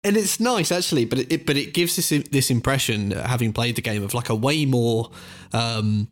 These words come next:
curated story or sort of cohesive world. And actually, like, a lot of the stuff that's, <laughs> that's in the trailer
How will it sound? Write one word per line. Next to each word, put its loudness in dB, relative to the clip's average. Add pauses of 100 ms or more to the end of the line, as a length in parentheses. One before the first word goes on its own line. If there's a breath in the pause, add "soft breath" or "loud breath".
(340)
curated 2
story 2
or 2
sort -2
of -12
cohesive 0
world. -2 (280 loud breath)
And 2
actually, 0
like, -2
a 2
lot 4
of 0
the 0
stuff -2
that's, -4
<laughs> -20
that's 2
in 2
the 2
trailer 0